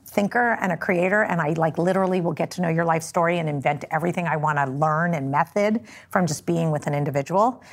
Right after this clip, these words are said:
So I read plenty of people's stories and their whole homeworks. Like, I'm reading twenty pages of life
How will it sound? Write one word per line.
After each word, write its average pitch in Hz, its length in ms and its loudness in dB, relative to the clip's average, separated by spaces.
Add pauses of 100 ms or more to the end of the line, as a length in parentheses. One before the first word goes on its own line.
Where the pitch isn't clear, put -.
So - 140 2
I 208 60 2
read 208 380 0
plenty 220 400 2
of - 260 -4
people's - 580 -4 (340)
stories 175 720 0
and 151 180 0
their 135 120 0
whole 151 300 2
homeworks. 156 640 -4
Like, 139 140 -2
I'm 214 140 4
reading 156 320 0
twenty 147 280 -2
pages 143 540 -2
of 120 80 -4
life 120 520 -4